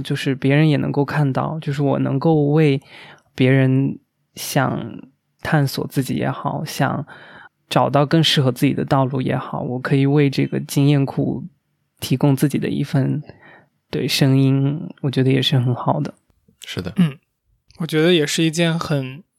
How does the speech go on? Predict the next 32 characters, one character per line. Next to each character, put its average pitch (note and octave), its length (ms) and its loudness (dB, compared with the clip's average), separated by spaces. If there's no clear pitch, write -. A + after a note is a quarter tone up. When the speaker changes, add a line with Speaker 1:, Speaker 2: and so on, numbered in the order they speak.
Speaker 3:
勇 D3+ 320 0
敢 E3+ 300 -2
的 F3 100 -10
事 - 240 -4
情， - 260 -10
因 D#3+ 120 4
为 D3 300 2
是 D3+ 480 2
没 D3+ 140 2
有 D#3 140 4
人 C#3+ 200 2
走 C#3+ 220 0
过 D3 200 2
的 C#3 120 0
路， D3 260 0
Speaker 1:
<laughs> - 120 -20
Speaker 3:
然 D3 120 -4
后 C#3+ 200 -2
你 C#3 160 -4
走 C3 240 -2
过， C3+ 360 -2
走 C#3 180 0
过 D3 160 4
之 D#3 100 -2
后 C#3+ 180 2
再 C#3+ 140 0
把 C3+ 100 2
它 C3+ 220 -4
记 D3 220 0
录 C3+ 180 0
下 C#3 200 -4
来， F3 220 -8